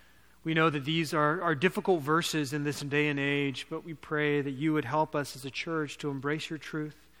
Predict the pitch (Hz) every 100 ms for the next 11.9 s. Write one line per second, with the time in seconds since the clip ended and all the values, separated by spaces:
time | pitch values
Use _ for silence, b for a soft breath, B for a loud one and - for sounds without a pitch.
0 | b b b b b b - 165 147 147
1 | 151 156 160 156 - 147 123 b b b
2 | b b - - _ - 143 143 143 139
3 | 151 156 147 139 147 147 147 - - -
4 | - - - - - - - - - -
5 | 143 143 160 - 160 151 143 127 143 143
6 | 151 127 - 160 151 147 143 143 - 147
7 | 147 131 143 151 151 147 147 147 139 143
8 | 143 147 143 - B B B B B -
9 | - - _ - - - 143 131 151 131
10 | 143 143 - - - 135 143 143 147 143
11 | 143 135 113 143 131 151 143 139